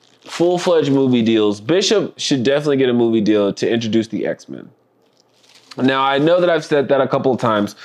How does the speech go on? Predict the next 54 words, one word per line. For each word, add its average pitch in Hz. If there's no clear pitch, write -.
so -
let 175
me 220
break 170
down 143
exactly 131
how 131
I 123
would 113
do 120
this 107
movie, 110
so 113
that 135
way 139
you 143
guys, 127
of 135
course, 123
like 123
always, 123
will 104
be 120
able 151
to 135
understand 120
what 143
I'm 127
talking 123
about 104
when 107
I'm 110
talking 123
about 101
doing 156
this 135
movie 123
properly 131
and 107
doing 127
it 127
in 117
a 113
way 113
that 127
will 127
get 131
people 135
the 127
most 143
bang 143
for 143
your 123
buck 120